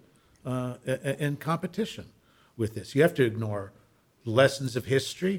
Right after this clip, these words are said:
going back to the Vikings, my first, th-, my most recent book on the Vikings. They're the original exponents of sea power, not just as a way to project power, but also as a means by which to sustain themselves through the trade routes that made them really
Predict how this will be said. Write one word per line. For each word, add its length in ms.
going 240
back 260
to 80
the 100
Vikings, 580
my 100
first, 320
th-, 260
my 140
most 240
recent 400
book 260
on 100
the 60
Vikings. 480
They're 160
the 80
original 540
exponents 640
of 80
sea 220
power, 200
not 160
just 240
as 100
a 80
way 160
to 80
project 420
power, 360
but 140
also 400
as 180
a 60
means 340
by 200
which 320
to 140
sustain 560
themselves 520
through 120
the 60
trade 340
routes 380
that 160
made 220
them 160
really 340